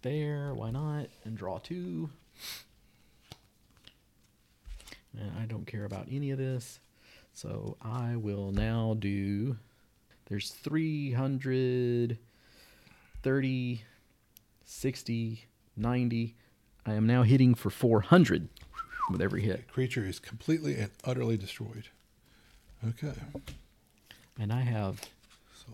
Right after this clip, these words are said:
Speaker 2: I'll
Speaker 1: one prize card le-, left to
Speaker 2: see.
Speaker 1: collect before the game is over.
Speaker 2: Oh. Okay, so this sy-, yeah, that's just the basic energy symbol.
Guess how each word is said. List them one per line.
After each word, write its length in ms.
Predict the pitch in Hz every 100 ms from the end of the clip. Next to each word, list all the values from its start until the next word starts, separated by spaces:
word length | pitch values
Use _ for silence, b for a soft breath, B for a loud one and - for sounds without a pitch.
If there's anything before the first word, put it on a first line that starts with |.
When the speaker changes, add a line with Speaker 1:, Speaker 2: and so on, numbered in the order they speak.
| -
Speaker 2:
I'll 80 | 104
Speaker 1:
one 540 | 214 214 117 101 98
prize 320 | 113 104 104
card 240 | - 107 104
le-, 160 | 104 - - - 135
left 260 | 127 113 -
to 80 |
Speaker 2:
see. 0 |
Speaker 1:
collect 340 | 117 123 175 -
before 240 | - 127
the 80 | 120
game 160 | 127 135
is 100 | 127
over. 280 | 107 107 - _ - - - _ _ - - - - - - - - - _ - - - _ _ _ _ - b b b - 107
Speaker 2:
Oh. 320 | 208 240 107 - - _ - _ - - - _ _ _ _ _ _ - - b b 160
Okay, 220 | 160 117
so 180 | - 151
this 460 | 113 180 220 - -
sy-, 260 | - 185 185
yeah, 160 | 139 120
that's 180 | 156 156
just 200 | 147 -
the 60 |
basic 360 | 110 120 117 117
energy 260 | 107 98 113
symbol. 340 | - 107 113